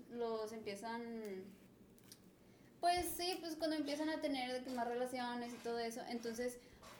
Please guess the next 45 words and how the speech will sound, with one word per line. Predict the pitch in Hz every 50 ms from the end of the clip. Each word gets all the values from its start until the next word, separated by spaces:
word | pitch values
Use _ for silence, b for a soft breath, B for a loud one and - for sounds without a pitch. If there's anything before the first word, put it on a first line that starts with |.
| B B - -
por | 262 262
eso | 254 254 254 277
de | 277 269 269
que | 269 254 240 -
en | 240 247
las | 240 233 -
escuelas | - - 240 254 254
no | 254 262 262
se | 269 294
implementa | 277 285 285 285 277 269 262 254 269 269 269
eso | 262 262 269 262
de | 262 254 254 247 247 240 233
educación | 220 226 233 226 226 214 208
sexual, | - 220 - - - 240 240 240 233 233 233 233
métodos | 226 226 226 226 233
anticonceptivos, | 226 226 - - 233 226 226 226 226 - 240 233 233 233 226 220 220 220 220 220 220
rela-, | 220 214 208 214 214 214 208 214
eh, | 214 214 214 208 208 208 208 208 202 202
enfermedades | 208 220 214 214 214 208 208 208 208 220 220 214 214 214 208
de | 208 202
transmisión | 214 214 208 202 202 196 196
sexual. | 196 202 - - 233 220 214 214 220 B B B B B B B B B B - - -
Eh, | - 226 220 220 220 220 214 - - -
es | 220 233 226 -
por | - - 233 226
eso | 226 214 220 220
de | 220 214
que | - 220 214 208 202 208
salen | - 214 208 214 214 214 220
muchos | 226 233 220 226 - 220
embarazos | 214 208 202 202 202 208 208 214
a, | 208
a, | 202 196 190 - 214 208 208 202 196 190 190 190 - - - -
a | - 220 220
la | 220 214
edad | 202 202
de | 202 202 -
quince | - 240 233 233 220 226 226
años, | 214 208 208 202 202 208
a | 202 202
partir | 214 208 196 208 202
de | 202
dieciséis | 202 208 202 - 220 214 214 208
años. | 214 208 208 202 196 190 196 202
Entonces, | 202 202 - 208 202 196 208 214 208